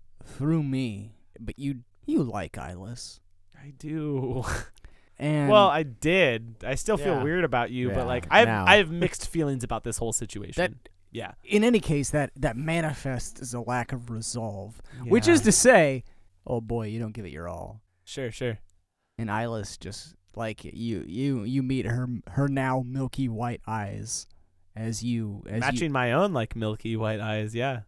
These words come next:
Speaker 1: And she kicks you away and grabs the guard of this sword and pulls it the rest of the way into this god.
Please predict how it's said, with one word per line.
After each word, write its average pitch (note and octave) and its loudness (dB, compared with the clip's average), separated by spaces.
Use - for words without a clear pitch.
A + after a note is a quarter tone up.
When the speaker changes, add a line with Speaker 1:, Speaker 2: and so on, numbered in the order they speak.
Speaker 1:
And B2+ -4
she - -4
kicks - -4
you F#3+ 2
away B2 0
and A2+ -6
grabs A#2+ -4
the A#2 -6
guard C3 0
of A2 -8
this B2 -2
sword G#2+ -2
and A2+ -6
pulls C3 0
it B2 -4
the B2 -2
rest A2+ -2
of A#2 -6
the A#2 -4
way G#2+ -6
into G#2+ -6
this F#2+ -8
god. F#2 -6